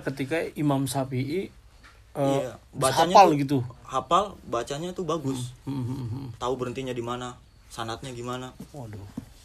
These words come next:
Speaker 2: Sampai suruh pulang, suruh bawa orang yang baca sama Imam Syafi'i siapa, suruh bawa.
Speaker 1: Yang ngajarin gitu ya?
Speaker 2: Yang ngajarin.
Speaker 1: Ah.
Speaker 2: Enggak. Ana aqra ala nafsi, kata Imam
Speaker 1: Kata
Speaker 2: Syafi'i.
Speaker 1: beliau.
Speaker 2: Saya baca sendiri.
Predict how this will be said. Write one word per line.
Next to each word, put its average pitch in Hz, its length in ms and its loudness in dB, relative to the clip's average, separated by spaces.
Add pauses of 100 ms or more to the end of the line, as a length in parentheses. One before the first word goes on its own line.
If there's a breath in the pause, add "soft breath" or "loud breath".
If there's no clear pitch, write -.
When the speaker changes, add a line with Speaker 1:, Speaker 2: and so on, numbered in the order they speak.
(600)
Speaker 2:
Sampai 139 240 -8
suruh 214 200 -2
pulang, 185 380 2 (140)
suruh 185 200 0
bawa 170 300 6
orang 175 280 2
yang 175 240 -4
baca 143 360 -2 (240)
sama 151 200 -8
Imam 156 160 -6
Syafi'i 156 260 -6
siapa, 147 340 -4 (180)
suruh 143 240 -8
bawa. 113 200 0 (140)
Speaker 1:
Yang 131 200 -2
ngajarin 127 420 4
gitu 127 160 -2
ya? 127 60 -2
Speaker 2:
Yang 123 120 -2
ngajarin. 127 380 0
Speaker 1:
Ah. 123 200 -10 (800)
Speaker 2:
Enggak. 196 360 -10 (680)
Ana 151 220 -6
aqra 151 320 -8
ala 123 120 -8
nafsi, 127 340 -12 (220)
kata - 200 -18
Imam 98 160 -10
Speaker 1:
Kata 107 160 -12
Speaker 2:
Syafi'i. 117 160 -8
Speaker 1:
beliau. 117 180 -10 (260)
Speaker 2:
Saya 131 200 -14
baca 156 200 -10
sendiri. 139 420 -16